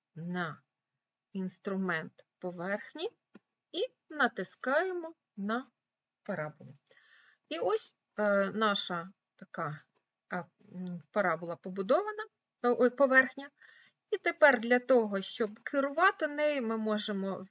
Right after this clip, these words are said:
інструмент, е, так, в алгебрі, е, керуючи повзуночками, показувати, як це буде,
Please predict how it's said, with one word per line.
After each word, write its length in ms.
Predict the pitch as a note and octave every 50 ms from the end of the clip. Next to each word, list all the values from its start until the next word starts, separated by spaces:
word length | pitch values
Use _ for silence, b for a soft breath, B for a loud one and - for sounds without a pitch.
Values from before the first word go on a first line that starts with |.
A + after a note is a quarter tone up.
| _
інструмент, 840 | - A3 G3+ G3 - - - F#3+ G3+ F#3+ F#3+ F#3 F3+ F3+ G3 G#3+ - _ _ -
е, 140 | G3 F#3+ F#3
так, 200 | - - C#3+ D3 -
в 120 | F#3+ G#3
алгебрі, 500 | F3+ E3+ F3+ G3 G#3 C4 C4+ C#4 E4+ G#4 - _ B B B B B B B B B B B -
е, 280 | A3 A3+ A3+ A3+ A#3 A3 A3 _
керуючи 600 | - - D#4+ D#4 D4 C4+ A3 G3 G3 G3 - -
повзуночками, 1000 | A3 _ - G#3 G#3 G#3 A3 A#3 B3+ D4 E4+ G4 G4+ - - - E4 E4 D#4+ D4 C#4+ _
показувати, 800 | - - - - C4 D4+ D#4+ D4+ - C#4 C4 C4 B3+ - A#3 A3
як 560 | G#3 F#3+ - G#3 A#3 C4+ D4+ D#4 - - - -
це 340 | - - - A3 A#3+ B3+
буде, 500 | A3+ F#3+ F#3+ G#3 G#3 A3 G3+ A3 G#3+ G#3+